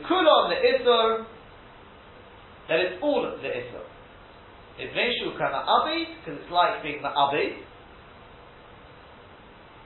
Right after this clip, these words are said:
Right? Meshu Kana Abid, Misakin is the Oichel, Hamot and the Sochel, Kiddush is Kain. Why is it Kana Abid, like tanning? Because it's Misakin, the food that you put into it, in order that it will be Miskain.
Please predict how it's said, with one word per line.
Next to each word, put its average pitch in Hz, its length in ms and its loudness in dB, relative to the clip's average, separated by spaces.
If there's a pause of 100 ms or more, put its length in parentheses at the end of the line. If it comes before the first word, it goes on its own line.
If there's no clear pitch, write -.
(100)
Right? 170 280 0
Meshu 147 320 -8
Kana 135 160 -8
Abid, 240 400 0
Misakin 180 560 -4
is 151 100 -14
the - 60 -8
Oichel, 220 320 -2
Hamot 147 480 -2
and 143 160 -12
the - 80 -16
Sochel, 175 260 -8
Kiddush 143 300 -12
is - 180 -14
Kain. 127 220 -4 (360)
Why 180 200 4
is - 80 0
it - 100 -10
Kana 156 140 -8
Abid, 131 420 -2
like 117 240 -6
tanning? 127 380 -6 (1500)
Because 151 260 -4
it's 156 120 -10
Misakin, 170 640 -2
the 147 220 -6
food 180 340 -6 (400)
that 160 80 -10
you 156 80 -8
put 180 300 -2
into 131 340 0
it, - 240 0 (540)
in 156 120 -6
order 196 220 -4
that 156 160 -8
it 156 60 -6
will 151 260 -6 (320)
be 143 80 -12
Miskain. 143 560 -4